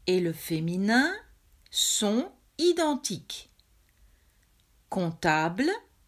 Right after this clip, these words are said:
journaliste, secrétaire. Le métier médecin caractérise un homme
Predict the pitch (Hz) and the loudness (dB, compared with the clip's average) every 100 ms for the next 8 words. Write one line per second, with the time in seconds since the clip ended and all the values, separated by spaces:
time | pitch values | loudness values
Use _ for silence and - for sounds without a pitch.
0 | _ _ _ _ _ _ _ _ _ - | _ _ _ _ _ _ _ _ _ -12
1 | 156 160 175 185 175 151 160 214 359 - | -4 0 0 0 0 0 0 0 2 0
2 | - 392 466 _ _ _ _ _ _ _ | 0 -8 -8 _ _ _ _ _ _ _
3 | _ _ _ _ _ _ _ _ - - | _ _ _ _ _ _ _ _ -4 0
4 | 359 370 - 220 - 156 123 123 - - | 0 0 -2 -2 0 -2 -2 -6 -12 -18
5 | - _ _ _ _ _ _ _ _ _ | -20 _ _ _ _ _ _ _ _ _
6 | _ _ _ _ _ _ _ _ _ _ | _ _ _ _ _ _ _ _ _ _
7 | _ _ _ _ _ 180 196 208 240 285 | _ _ _ _ _ 0 4 6 4 2
8 | - - 196 170 - 170 196 285 311 214 | 0 2 2 2 0 -2 2 2 2 -2
9 | 185 - 151 180 247 _ _ _ _ _ | -2 -4 -4 -4 -8 _ _ _ _ _
10 | _ - - - 262 262 294 294 247 226 | _ -20 -20 -4 0 2 2 2 0 2
11 | 208 196 156 156 - _ - 196 185 170 | 2 0 -4 -8 -16 _ 0 2 2 2
12 | 160 202 269 | 2 2 -2